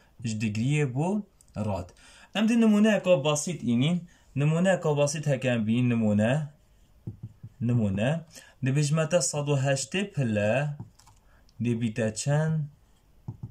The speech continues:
ڕاد؟ ڕادیان. بەرسف دێ چ بیتن؟ ئەمە بەرسف. دێ یاسا خۆ نوێسی؟ طبعاً مادەم پلە دامن، یعنی ئەو دلتا تێدا دگری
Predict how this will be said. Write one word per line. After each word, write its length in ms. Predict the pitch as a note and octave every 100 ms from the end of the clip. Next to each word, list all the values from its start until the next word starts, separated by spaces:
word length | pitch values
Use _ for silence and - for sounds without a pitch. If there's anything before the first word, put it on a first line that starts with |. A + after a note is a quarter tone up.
| - - -
ڕاد؟ 460 | G#2+ A2+ G#2 - - - - - _ _ _ _ _ _
ڕادیان. 540 | G#2+ G#2+ G2+ F#2+ F2 F2 - - - _ _ _ _ _ _ _ _ _ - - - - -
بەرسف 400 | A#2+ C3 - F#3
دێ 120 | E3+ F#3+
چ 100 | -
بیتن؟ 400 | C3 G#2+ - D#3+ F3+ - _ _ -
ئەمە 220 | A2 A2+ G#2+
بەرسف. 540 | G2+ - G#2 A2+ C#3+ - - - _ - - - - -
دێ 100 | A2 G#2
یاسا 280 | G#2 A2 G#2+ G#2+
خۆ 100 | A#2+
نوێسی؟ 460 | C3 D3 D3+ - F#3+ F#3 - - _ _
طبعاً 240 | G#2+ G#2+ A#2+ B2
مادەم 340 | A2+ A2+ F3+ G3+
پلە 220 | G#3 G#3 F#3+
دامن، 480 | G#3 F#3+ C3+ B2+ E3+ D#3 - -
یعنی 240 | G#2+ A2 B2
ئەو 100 | A#2
دلتا 360 | A#2 C3 C3 D#3+
تێدا 180 | D#3 F3 E3+
دگری 220 | E3+